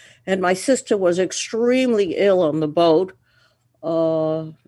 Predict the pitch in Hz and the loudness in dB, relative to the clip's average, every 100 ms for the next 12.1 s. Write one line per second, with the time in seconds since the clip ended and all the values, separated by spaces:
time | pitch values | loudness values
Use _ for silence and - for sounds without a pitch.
0 | - 165 165 190 190 170 196 185 175 175 | -8 -6 -2 -4 -2 -2 0 -2 -2 -6
1 | 165 165 - 170 147 139 135 147 135 - | -6 -8 -10 -6 -4 -4 -8 -8 -10 -8
2 | 156 156 156 147 - 131 127 127 120 - | -10 -10 -14 -14 -10 -8 -8 -10 -14 -16
3 | - - 196 196 170 135 - 143 131 135 | -18 -10 -4 -2 -2 -4 -6 -2 -2 -4
4 | 139 - 147 147 214 202 160 143 160 165 | -8 -4 -6 -6 -6 0 0 0 0 0
5 | 160 147 147 - 180 165 156 - - _ | 0 -4 -8 -2 0 2 0 -4 -20 _
6 | - 196 175 175 156 156 160 156 143 190 | -6 -4 -2 -2 -4 -4 -4 -4 -4 -4
7 | 185 170 147 - _ 202 214 196 151 135 | -4 -2 -4 -6 _ 0 2 4 2 2
8 | 135 127 123 131 _ _ _ _ _ _ | 0 -2 -4 -6 _ _ _ _ _ _
9 | 165 165 165 - 165 160 156 160 147 - | -6 -4 -6 -4 -2 -2 -2 -2 -6 -10
10 | _ _ _ 180 151 147 143 180 - _ | _ _ _ -10 -8 -8 -10 -12 -20 _
11 | _ 147 147 143 143 151 143 - 117 104 | _ -14 -12 -8 -4 -4 -6 -12 -10 -10